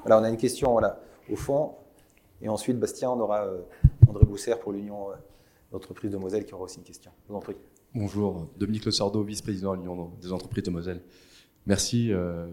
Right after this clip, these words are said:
Speaker 2: pour toutes ces informations très riches. Euh, bon, ma particularité, c'est que je parle souvent de cybersécurité, on n'en a pas parlé. Et, et j'aimerais bien qu'on en parle et, euh,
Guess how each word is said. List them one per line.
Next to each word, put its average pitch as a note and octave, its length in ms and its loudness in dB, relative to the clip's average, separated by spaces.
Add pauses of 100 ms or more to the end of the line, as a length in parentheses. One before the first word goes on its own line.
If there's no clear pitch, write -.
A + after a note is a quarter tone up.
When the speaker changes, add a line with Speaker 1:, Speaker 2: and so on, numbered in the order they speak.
(640)
Speaker 2:
pour - 120 2
toutes - 160 -4
ces G2 140 -4
informations F2+ 580 -2 (120)
très G2+ 180 4
riches. - 380 0 (840)
Euh, F2+ 140 -2 (560)
bon, F2 120 -16 (200)
ma F2+ 80 -6
particularité, - 800 -4
c'est F2+ 140 -8
que - 60 -14
je G2 80 2
parle - 200 0
souvent A#2+ 220 -4
de B2+ 60 -6
cybersécurité, G#2+ 840 0
on A#2 60 0
n'en F#2 160 0
a F2+ 60 -8
pas G#2 160 -6
parlé. F2+ 340 -4 (1400)
Et, F#2 300 4
et F2+ 40 2
j'aimerais F2+ 240 0
bien A#2+ 140 0
qu'on G#2 160 -2
en F2+ 100 2
parle D3 480 -2
et, F#2 300 0
euh, F2+ 220 -12